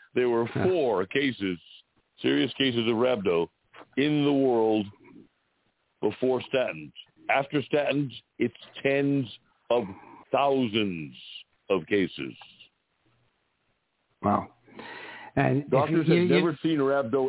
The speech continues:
Speaker 1: ever. And
Speaker 2: I never
Speaker 1: then
Speaker 2: saw
Speaker 1: all
Speaker 2: it.
Speaker 1: of a sudden, yeah. I've, I've had two cases, one of them serious. Uh, starting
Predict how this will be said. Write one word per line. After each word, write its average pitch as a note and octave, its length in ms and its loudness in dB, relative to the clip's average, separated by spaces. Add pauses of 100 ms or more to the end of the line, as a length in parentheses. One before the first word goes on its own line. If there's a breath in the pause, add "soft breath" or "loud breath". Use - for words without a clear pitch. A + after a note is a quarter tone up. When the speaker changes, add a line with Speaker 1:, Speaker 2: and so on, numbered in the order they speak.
Speaker 1:
ever. B2+ 320 0 (1160 loud breath)
And G#2 340 -2
Speaker 2:
I A#2+ 120 -8
never G3 220 -2
Speaker 1:
then A#2 140 2
Speaker 2:
saw B2 80 2
Speaker 1:
all B2 180 2
Speaker 2:
it. B2 40 2
Speaker 1:
of A2 60 -2
a - 40 -18
sudden, G2+ 340 -2 (800)
yeah. C#3+ 240 -2 (1160)
I've, A#2+ 200 0 (440 soft breath)
I've C#3 180 2
had B2+ 220 0 (120)
two F3 120 -2
cases, C#3+ 400 0
one A#2+ 180 0
of C3 80 0
them A#2+ 180 -2 (360)
serious. A#2 340 2 (1000)
Uh, F#2 300 2 (420)
starting C3 320 0